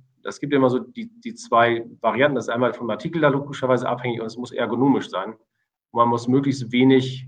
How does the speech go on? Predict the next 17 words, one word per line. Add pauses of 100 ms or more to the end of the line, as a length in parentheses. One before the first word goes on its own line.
(680)
am
besten
auf
dem
Tisch
haben,
es
muss
alles
da
sein.
Der
Packer
soll
sich
nicht
bewegen.